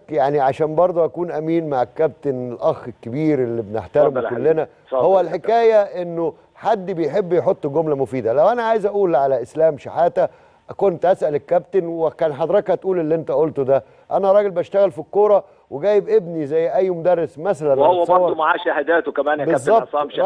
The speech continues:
Speaker 2: شهاداته اللي
Speaker 1: لكن أنت
Speaker 2: واخدها،
Speaker 1: لا
Speaker 2: شهادات
Speaker 1: خليته
Speaker 2: والرخص،
Speaker 1: المدرب
Speaker 2: والرخص، ودخل
Speaker 1: لا.
Speaker 2: الدورات وخد الرخص و
Speaker 1: لا، يعني لا أنت خليته المدرب العام ولا قلت لهم ادوا له الفريق لوحده، يا أخي
Speaker 2: وبعدين
Speaker 1: ناقشوك فيها
Speaker 2: ما
Speaker 1: يعني، مش
Speaker 2: أجبرتلهمش يا كابتن عصام. أنت عارف إن ده كان رأي المهندس محسن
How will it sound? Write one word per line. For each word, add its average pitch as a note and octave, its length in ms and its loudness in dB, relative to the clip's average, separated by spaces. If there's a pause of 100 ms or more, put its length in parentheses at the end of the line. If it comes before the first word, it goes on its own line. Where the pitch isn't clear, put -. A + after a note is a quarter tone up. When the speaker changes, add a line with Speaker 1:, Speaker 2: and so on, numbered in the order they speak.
(140)
Speaker 2:
شهاداته E3 220 2
اللي C3+ 140 -4
Speaker 1:
لكن C3 200 2
أنت - 140 2
Speaker 2:
واخدها، F3 140 6
Speaker 1:
لا G#3 100 2
Speaker 2:
شهادات D3+ 280 2
Speaker 1:
خليته B3+ 220 2
Speaker 2:
والرخص، A3 540 0
Speaker 1:
المدرب A3 120 0 (140)
Speaker 2:
والرخص، D#3+ 600 0
ودخل D3+ 340 -2
Speaker 1:
لا. D#3 60 -2
Speaker 2:
الدورات C#3+ 500 0
وخد D3 280 -4
الرخص C#3 480 -2
و C3+ 160 0
Speaker 1:
لا، A#3+ 180 2
يعني F#3+ 300 0
لا A3+ 100 4
أنت A#3+ 160 -2
خليته A3+ 380 2
المدرب G3+ 460 0
العام F#3 480 4
ولا D#3+ 300 4
قلت D#3+ 220 -2
لهم G#3 200 4
ادوا E3 220 -2
له G3 60 4
الفريق E3+ 400 0
لوحده، E3 500 0 (240)
يا F#3+ 200 2
أخي B3+ 180 -2
Speaker 2:
وبعدين F#3+ 240 0
Speaker 1:
ناقشوك B3+ 220 0
فيها A#3+ 280 2
Speaker 2:
ما D#3+ 60 4
Speaker 1:
يعني، D#3+ 300 2
مش A#2 40 -4
Speaker 2:
أجبرتلهمش E3+ 500 -4
يا D3+ 60 -4
كابتن C#3+ 260 -6
عصام. D3 440 -6
أنت B2+ 140 -10
عارف E3+ 240 0
إن D3 160 -8
ده F3 100 0
كان D#3 180 0
رأي D#3+ 260 0
المهندس C#3+ 520 -4
محسن D#3+ 300 -6